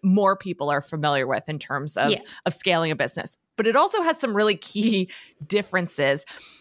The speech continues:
Speaker 1: How does the way you've created scale with the membership guys differ from the way someone else might create scale with an online course?
Speaker 2: I would actually say it's inherently easier to scale a membership than an online course, because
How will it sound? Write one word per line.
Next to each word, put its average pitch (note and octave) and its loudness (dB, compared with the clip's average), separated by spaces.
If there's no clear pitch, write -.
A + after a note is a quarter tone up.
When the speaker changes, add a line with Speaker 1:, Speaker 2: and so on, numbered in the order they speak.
Speaker 1:
How D4 0
does G#4+ 2
the C#4+ 0
way G3+ 2
you've F3+ -2
created F3+ -2
scale E3 0
with D#3+ -6
the D#3+ -4
membership D#3 -2
guys G#3 2
differ A3 0
from G#3+ -2
the F3+ 2
way E3+ 2
someone E3 -2
else C4+ 0
might G3+ 0
create F3 0
scale E3+ 0
with D3+ -4
an D#3 -2
online C#3 -4
course? - -12
Speaker 2:
I A#3+ 4
would C4+ 4
actually D#4 2
say A3 4
it's G#3+ 0
inherently G#3+ 2
easier G#3 2
to G3 -6
scale F#3 2
a F3+ 0
membership E3+ 0
than E3 0
an E3+ 0
online D#3+ 2
course, F#3 0
because F3+ 2